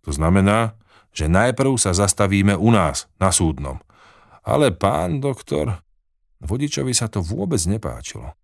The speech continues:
Pozrel na kolegu vedľa, ten iba pokrčil plecami. „Ja neviem, pán doktor. Viem, o čo vám ide. Nebojte sa, je váš.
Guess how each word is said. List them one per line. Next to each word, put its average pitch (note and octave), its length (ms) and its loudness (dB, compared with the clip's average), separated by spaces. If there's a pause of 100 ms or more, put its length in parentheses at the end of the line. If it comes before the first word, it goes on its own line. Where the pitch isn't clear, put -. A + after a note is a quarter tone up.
Pozrel A2 400 -2
na G#2 160 2
kolegu A2+ 400 -4
vedľa, A2+ 480 -2 (300)
ten G#2+ 160 0
iba F#2+ 240 0
pokrčil G#2+ 560 -4
plecami. C2+ 560 -6
„Ja - 240 -2
neviem, D2 560 -4
pán D2 320 -4
doktor. D2 480 -6 (320)
Viem, G#2 480 4
o G2 80 2
čo E2+ 160 -2
vám D#2 320 0
ide. D#2 160 0
Nebojte F2+ 560 2
sa, D#2 160 0
je D#2+ 400 0
váš. D#2 640 2